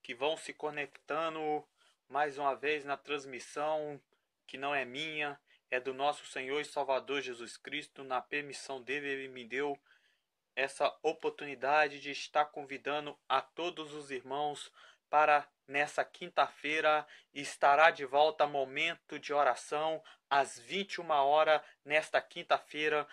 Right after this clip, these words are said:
Você é o nosso convidado para estar participando. Você que precisa de uma bênção, você que precisa de um milagre, você que precisa de um renovo, de uma transformação, de uma purificação,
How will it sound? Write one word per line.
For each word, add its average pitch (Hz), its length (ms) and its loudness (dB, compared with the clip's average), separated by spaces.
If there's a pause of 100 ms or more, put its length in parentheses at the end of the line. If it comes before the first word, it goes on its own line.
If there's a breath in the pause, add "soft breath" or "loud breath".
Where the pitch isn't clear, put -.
(180 loud breath)
Você 147 580 0
é 170 80 4
o 160 80 2
nosso 165 380 0
convidado 160 840 2 (220 loud breath)
para 160 200 8
estar 165 280 0
participando. 156 880 -4 (220 loud breath)
Você 143 260 2
que 185 80 -18
precisa 156 460 -8
de 147 100 -12
uma 139 140 4
bênção, 151 480 -4
você 135 260 -4
que - 60 -16
precisa 151 500 -8
de 147 80 -12
um 151 60 -10
milagre, 147 640 2 (240 loud breath)
você 139 260 2
que 190 80 -12
precisa 175 420 -6
de 165 140 -8
um 170 60 -4
renovo, 156 560 0
de - 120 -12
uma 175 200 -4
transformação, 170 880 -2
de 175 140 -8
uma 180 200 0 (240)
purificação, 180 960 2